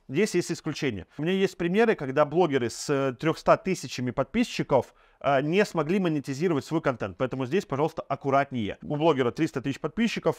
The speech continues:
рекламодателя нету, ничего нету, потому что контент достаточно своеобразный и местами жесткий. Вот, про это, пожалуйста, помните. Давайте приведу вам пример на базе своего опыта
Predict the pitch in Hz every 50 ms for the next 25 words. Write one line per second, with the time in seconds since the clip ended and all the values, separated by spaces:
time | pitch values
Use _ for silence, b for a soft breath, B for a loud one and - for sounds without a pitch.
0 | - - 135 135 127 143 147 143 147 139 143 135 - 135 139 156 190 214 - 160
1 | 135 127 - - 147 165 190 180 135 123 123 123 - - - 139 127 117 185 180
2 | 151 123 - - 143 - - 123 - - 131 127 120 135 135 143 - 139 143 123
3 | - 135 156 160 160 151 139 120 b b b b b 131 135 - - 160 143 127
4 | 107 104 120 123 104 - _ - - b b b b b 127 123 - - - 147
5 | 180 202 - 151 139 127 151 165 156 - - 139 - _ _ _ - - 165 160
6 | 139 120 107 98 - - - - 123 135 139 160 202 208 - - - 165 156 151
7 | 147 165 139 123 117 - 135 143 175 226 262 - - - 139 139 131 135 165 180
8 | 170 156 - - 135 131 135 135 143 131 - 147 135 - 120 113 - 202 254